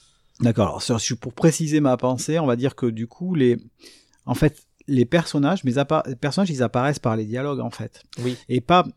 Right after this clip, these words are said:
Speaker 1: c'est, du coup, un, un synopsis, euh, que je présente moi, il a pas, il a pas un intérêt terrible. En fait, c'est, et, et là, il se passe ci, là, il se passe ça. Non, en fait, ce qui est intéressant, c'est,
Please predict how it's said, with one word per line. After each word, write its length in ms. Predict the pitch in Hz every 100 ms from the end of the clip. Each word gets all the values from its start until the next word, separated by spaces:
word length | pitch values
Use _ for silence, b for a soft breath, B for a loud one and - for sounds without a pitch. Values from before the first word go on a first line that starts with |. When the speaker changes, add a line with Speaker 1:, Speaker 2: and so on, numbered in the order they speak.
| _ _ b b b _ _
Speaker 1:
c'est, 200 | - -
du 140 | 139
coup, 220 | - 226
un, 280 | 135 120 123
un 120 | - 131
synopsis, 680 | - 156 139 - 175 -
euh, 280 | 120 113 110
que 120 | 110 127
je 60 |
présente 380 | - 131 123 123
moi, 260 | 160 196 -
il 160 | 127 110
a 80 | 113
pas, 220 | 143 147
il 160 | 113 104
a 80 |
pas 140 | 90 143
un 60 | 147
intérêt 400 | 113 - 101 98
terrible. 340 | 143 165 123
En 60 | -
fait, 140 | -
c'est, 140 | 104 104
et, 540 | - 95 - 101 104
et 20 |
là, 100 | 101
il 60 | 117
se 80 | -
passe 200 | 95 95
ci, 200 | - 139
là, 80 | 104
il 40 |
se 60 | 98
passe 160 | 107
ça. 120 | - 151
Non, 80 |
en 80 | 160
fait, 140 | 120 117
ce 180 | -
qui 100 | -
est 40 | 127
intéressant, 460 | 117 123 123 185
c'est, 220 | 196 123